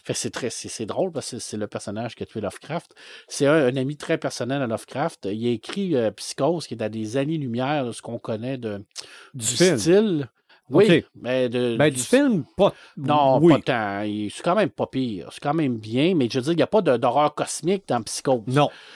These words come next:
Speaker 2: non.
Speaker 1: <laughs> Là-dedans,
Speaker 2: Non, non, c'est
Speaker 1: euh,
Speaker 2: très, très terre à terre.
Speaker 1: ici, euh, dans Étrange et Honte, qui est une, euh, un petit roman, un roman court, euh, Robert Bloch joue avec Lovecraft,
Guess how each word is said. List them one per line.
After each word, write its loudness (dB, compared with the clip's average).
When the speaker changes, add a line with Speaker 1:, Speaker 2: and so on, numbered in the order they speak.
Speaker 2:
non. 0
Speaker 1:
<laughs> -4
Là-dedans, 2
Speaker 2:
Non, 6
non, 4
c'est 6
Speaker 1:
euh, -2
Speaker 2:
très, 4
très 2
terre 2
à 2
terre. 0
Speaker 1:
ici, -2
euh, 6
dans 2
Étrange 0
et -4
Honte, 0
qui -10
est -10
une, -2
euh, -4
un -8
petit -8
roman, -6
un -8
roman -8
court, -8
euh, -4
Robert -4
Bloch -6
joue -6
avec -4
Lovecraft, -10